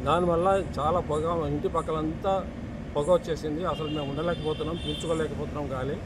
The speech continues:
అందుకని ఫైర్ స్టేషన్ పిలిచిన తర్వాత వాళ్ళు వచ్చి నీళ్లు చల్లి మొత్తం చ-, చల్లార్చిపోయిన రోడ్డు.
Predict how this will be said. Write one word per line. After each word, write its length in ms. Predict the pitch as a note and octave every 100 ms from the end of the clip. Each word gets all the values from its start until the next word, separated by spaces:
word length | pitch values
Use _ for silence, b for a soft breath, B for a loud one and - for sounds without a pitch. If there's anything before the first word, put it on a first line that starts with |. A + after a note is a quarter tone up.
| - - - -
అందుకని 320 | D#3+ E3+ E3+
ఫైర్ 220 | E3 D#3 D#3
స్టేషన్ 300 | E3+ D#3+ D3
పిలిచిన 280 | D3 E3
తర్వాత 540 | C#3+ C3 B2 A#2 E3 A#3 - - - -
వాళ్ళు 200 | D#3 D#3
వచ్చి 260 | D3+ F#3
నీళ్లు 260 | D#3+ D#3 E3
చల్లి 300 | D3+ D3+ E3+
మొత్తం 300 | E3 C#3+ F3
చ-, 680 | D#3 D#3 C#3+ C#3 C3+ - D3+
చల్లార్చిపోయిన 500 | F3 E3 D#3 D3 A#2+
రోడ్డు. 240 | A#2+